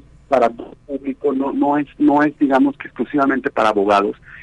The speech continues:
Eso es lo más importante de este esfuerzo. Eh, eh, la materia laboral o el derecho del trabajo no solamente lo utilizan los,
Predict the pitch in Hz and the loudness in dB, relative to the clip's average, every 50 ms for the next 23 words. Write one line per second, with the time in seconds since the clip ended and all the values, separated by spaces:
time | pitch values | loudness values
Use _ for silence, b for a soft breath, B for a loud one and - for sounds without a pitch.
0 | B B - 120 - - 147 139 127 120 123 120 - 147 127 - - 107 - - | B B -4 -4 -4 -2 -2 0 2 2 2 0 0 -2 -4 -4 -6 -6 -2 0
1 | 110 110 110 - 123 117 110 110 - 123 110 - - 110 98 - - - 110 - | 0 0 0 2 0 0 0 0 -4 -8 -10 -4 0 0 0 0 0 -4 -6 -6
2 | B B B B B B B - 104 104 104 104 101 104 - - - - - 110 | B B B B B B B -2 2 4 4 4 2 0 -4 -14 -10 -4 0 4
3 | 113 110 110 110 113 113 117 117 117 - 127 143 156 165 156 127 120 113 113 113 | 4 6 6 4 4 4 2 2 2 2 2 4 4 4 4 4 4 4 4 4
4 | 120 135 143 127 113 104 110 110 110 - - 143 135 127 - 117 110 110 113 113 | 4 4 2 2 2 2 2 2 2 2 0 0 0 0 0 0 0 2 2 0
5 | - - 127 120 117 117 117 - - 156 151 135 123 117 120 - 135 123 110 - | 0 -2 -2 0 0 0 0 0 -2 -2 0 2 2 2 0 0 -4 -6 -6 -4
6 | 107 98 95 95 - - 110 110 107 98 | -6 -6 -6 -6 -6 -2 -2 0 0 -2